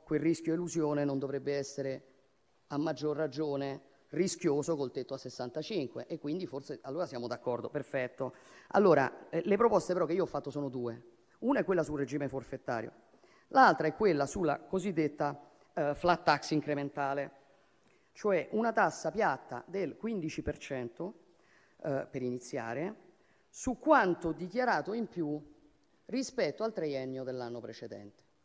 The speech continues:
Ok? E questo lo dico anche per dire al senatore Monti, che diceva che la tassa piatta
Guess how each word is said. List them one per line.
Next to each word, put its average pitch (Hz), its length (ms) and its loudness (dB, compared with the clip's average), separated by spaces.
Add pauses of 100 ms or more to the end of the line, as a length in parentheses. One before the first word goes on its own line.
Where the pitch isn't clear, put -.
(280)
Ok? 156 300 -8 (1040)
E 302 140 -2
questo 214 340 2
lo 196 100 0
dico 202 260 0
anche 165 280 0
per 170 160 -2
dire 135 540 -2 (400)
al 160 200 -2
senatore 156 400 -2
Monti, 147 420 0
che 123 120 -6
diceva 151 420 -2
che 139 680 -2
la 139 100 -6
tassa 175 320 -4
piatta 160 640 -2